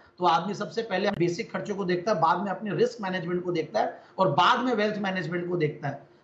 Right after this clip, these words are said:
तो मेरे हिसाब से insurance sector तीन से पांच साल, दस साल का नजरिया जो भी रखते हैं उनके लिए ये बहुत अच्छा sector है, और correction आए तो वहां पे लेने की ही कोशिश करेंगे। But as of now, certainly एक बार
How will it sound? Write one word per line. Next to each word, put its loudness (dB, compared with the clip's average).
तो 0
मेरे 4
हिसाब 2
से 0
insurance -2
sector 0
तीन 0
से 0
पांच 2
साल, -2
दस 4
साल 2
का 0
नजरिया 2
जो 2
भी -2
रखते -4
हैं -6
उनके -4
लिए 4
ये 4
बहुत 0
अच्छा -2
sector 0
है, 0
और 4
correction 2
आए 6
तो -4
वहां 0
पे -6
लेने 0
की -6
ही -2
कोशिश -8
करेंगे। 0
But 2
as 4
of 4
now, 4
certainly 2
एक -4
बार 4